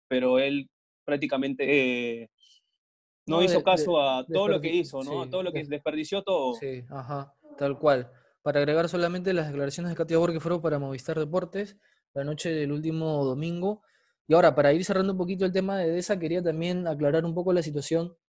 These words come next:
Speaker 2: de Carlos Ascuez y de Alexis Gómez, porque Carlos Ascuez, eh, sabemos públicamente que se negó a aceptar la reducción de sueldo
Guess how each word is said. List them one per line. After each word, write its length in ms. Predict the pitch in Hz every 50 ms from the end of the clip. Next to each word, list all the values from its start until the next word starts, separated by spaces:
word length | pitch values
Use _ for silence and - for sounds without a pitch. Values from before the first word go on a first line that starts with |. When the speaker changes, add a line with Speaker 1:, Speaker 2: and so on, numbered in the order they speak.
| _ _ _ _ -
Speaker 2:
de 300 | 156 151 147 143 143 139
Carlos 320 | - 160 170 175 165 - -
Ascuez 520 | 175 170 - - 190 190 190 202 190 -
y 60 | 170
de 80 | 147 135
Alexis 360 | 135 143 151 156 - - 180
Gómez, 260 | 202 214 185 160 147 139
porque 200 | 139 135 139 131
Carlos 340 | 160 165 170 170 160 - -
Ascuez, 460 | 170 - - - 185 180 180 - _ _ _ _ _ _ _ _ _ _ _ _
eh, 360 | - 147 139 135 131 131 127 123
sabemos 480 | - 143 143 156 170 180 175 170 -
públicamente 600 | - 165 170 160 156 151 156 160 160 170 175 170
que 260 | - 165 151 143 139
se 140 | - - 139
negó 320 | 135 139 131 147 180 202 180
a 40 |
aceptar 300 | 156 - 135 135 156 160
la 140 | 165 160 156
reducción 640 | 151 151 139 131 123 - - - 156 156 151 156 - _ _ - - - - - - _ _
de 420 | - 139 139 135 131 131 127 123
sueldo 640 | 117 - - 156 156 156 151 151 160 160 160 160